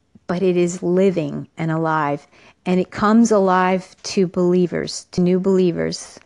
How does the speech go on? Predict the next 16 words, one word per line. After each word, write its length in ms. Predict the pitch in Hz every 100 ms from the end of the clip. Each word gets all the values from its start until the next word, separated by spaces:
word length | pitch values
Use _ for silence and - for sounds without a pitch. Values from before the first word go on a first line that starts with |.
| - - - _
And 360 | 175 175 170 - _ _ _ _ _ _ _ _ -
we 300 | 196 196 214
who 200 | 208 180
are 120 | 170
in 260 | - 185 180
Christ 760 | - 185 180 156 - - - - _ _ _ _ - _ _ _ -
can 260 | 220 190
see 400 | 185 - 226 233
it 240 | 190 - _
through 280 | - 190 180
the 140 | 180
lens 380 | 180 175 185 180
of 60 | 165
the 120 | 170
Holy 320 | 190 180 175
Spirit. 640 | - - 180 175 156 -